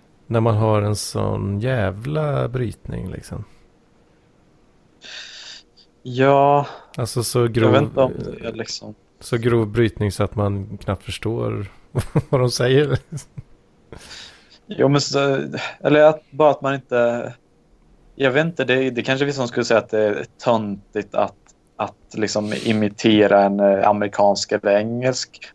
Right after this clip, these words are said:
Speaker 2: brytning, och det är väl på ett sätt, men, men, eh, jag försöker ändå hålla min engelska hyfsat neutral, men ändå, jag är ändå medveten om... Alltså jag minns när vi, när vi hade typ spanska i skolan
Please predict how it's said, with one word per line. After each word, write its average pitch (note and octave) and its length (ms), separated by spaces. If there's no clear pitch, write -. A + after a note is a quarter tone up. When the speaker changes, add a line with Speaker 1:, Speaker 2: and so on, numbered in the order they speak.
Speaker 2:
brytning, A2+ 360
och G#2+ 60
det A2+ 120
är B2 60
väl C3 140
på - 80
ett G#2 180
sätt, - 340
men, G#2 260
men, A#2 300
eh, A2+ 100
jag A#2 160
försöker C3 300
ändå C3 160
hålla A2+ 300
min A2+ 520
engelska G#2+ 400
hyfsat G#2 380
neutral, A2+ 1200
men A#2+ 180
ändå, A2+ 320
jag A#2 140
är A#2+ 40
ändå A2 220
medveten B2 840
om... G2+ 240
Alltså A#2 160
jag A2+ 120
minns C#3+ 240
när B2+ 120
vi, A2+ 340
när A2 300
vi A2 380
hade A2 180
typ - 160
spanska A#2+ 840
i C3+ 140
skolan G#2+ 840